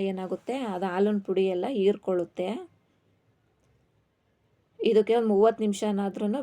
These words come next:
ಬೇಕು. ಇದು ಕಮ್ಮಿ ಉರಿಲೇ ಮಾಡ್ಕೋಬೇಕಲ್ಲ, ಅದರಿಂದ ಸ್ವಲ್ಪ ಲೇಟ್ ಆಗುತ್ತೆ. ಒಂದು ಮೂವತ್ತು ನಿಮಿಷನಾದ್ರೂ ಬೇಕು. ನೋಡಿ, ಈ ಥರ ಕೈ ಬಿಡ್ದೇನೆ ನಾವು ಈ ಥರ ಮಿಕ್ಸ್ ಮಾಡ್ಕೊತಾ ಇರಬೇಕು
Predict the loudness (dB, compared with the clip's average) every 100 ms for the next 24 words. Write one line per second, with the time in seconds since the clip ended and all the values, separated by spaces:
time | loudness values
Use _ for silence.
0 | -2 -2 -4 -4 -2 -2 -6 _ _ -6
1 | 0 2 4 4 4 4 6 4 2 0
2 | -4 -4 -4 -4 -4 -2 -2 -2 -2 -2
3 | -4 -4 -6 -6 -4 0 0 0 -4 -6
4 | -8 -6 -6 -8 -14 _ _ -4 0 2
5 | 2 2 2 -4 -4 -6 -6 -6 -4 -2
6 | -4 -6 -6 -6 -6 -12 _ _ _ _
7 | _ _ _ _ _ _ _ _ _ _
8 | _ _ _ _ _ _ _ _ _ _
9 | _ _ _ _ _ _ _ _ _ _
10 | 0 2 4 2 0 2 2 2 2 0
11 | -2 -4 -6 -8 -6 -4 -2 -2 -2 -4
12 | -6 -8 -6 -6 -8 -8 -8 -8 -10 -12
13 | -8